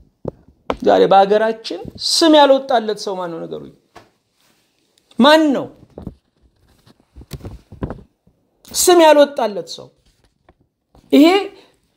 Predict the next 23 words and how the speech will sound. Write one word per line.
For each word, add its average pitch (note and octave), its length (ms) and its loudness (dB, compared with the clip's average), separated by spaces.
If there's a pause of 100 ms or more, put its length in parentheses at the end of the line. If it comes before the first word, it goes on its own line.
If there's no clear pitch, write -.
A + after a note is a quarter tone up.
(160)
ከዓለማዊነት E4 880 2
እስከ D4 200 -8
ቤተ E4+ 160 -2
ክርስቲያን C#4+ 320 -2
ድረስ G#3 220 -8
ነው። C#3 160 -16 (540)
በቤተ D4+ 380 2
ክርስቲያንም F4+ 680 0 (680)
አንድ F4 260 4 (100)
ደና E4 260 4 (120)
ሰው F4 180 -2
እንትን D#4+ 240 -10
ካለ E4+ 280 0
ስም D#4 220 -6
ይወጣለታል። A#3 580 0
ትንሽ E4 440 -8
ችግር G#3 320 -2
አለበት F#3 420 -2
በሃይማኖት D#3+ 480 -8
ይባላል። C#3 400 -8 (1400)
የሚገመግመው D4+ 1000 4
ሰው C#4+ 240 0
ደግሞ D4+ 320 -2